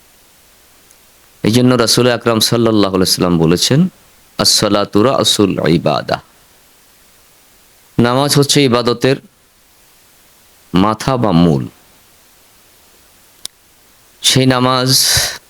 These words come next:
আমাদের অন্তরকে পরিশুদ্ধ করে,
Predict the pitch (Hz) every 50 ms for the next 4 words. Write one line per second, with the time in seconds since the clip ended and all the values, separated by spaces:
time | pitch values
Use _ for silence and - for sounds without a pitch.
0 | _ _ _ _ _ _ _ _ _ _ _ _ _ _ _ _ _ _ _ _
1 | _ _ _ _ _ _ _ _ _ _ _ _ _ _ _ _ _ _ _ _
2 | _ _ _ _ _ _ - - 117 120 117 120 113 87 113 120 120 117 - 131
3 | 127 123 127 117 120 113 107 98 95 - - 117 113 95 - 98 92 - - 78
4 | 78 85 -